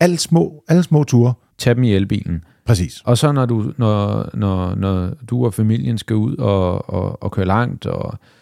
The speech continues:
Speaker 2: og skal trække, øh, campingvogn eller, eller hvad det nu skulle være, øh, så, så, så,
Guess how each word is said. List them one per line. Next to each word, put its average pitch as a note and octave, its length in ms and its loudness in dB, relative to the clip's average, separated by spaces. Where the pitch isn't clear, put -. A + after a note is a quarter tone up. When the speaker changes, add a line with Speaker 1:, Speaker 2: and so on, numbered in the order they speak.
Speaker 2:
og G2+ 120 0
skal G#2 120 -2
trække, F2 720 -2
øh, F2 300 -4
campingvogn G2+ 680 0
eller, F2 160 -2
eller E2+ 260 -4
hvad F2 160 -2
det G2 100 0
nu G2 100 -2
skulle F#2+ 260 -4
være, F2+ 320 -2
øh, F#2+ 280 -2
så, - 240 -4
så, E3 160 -6
så, C#3+ 140 -4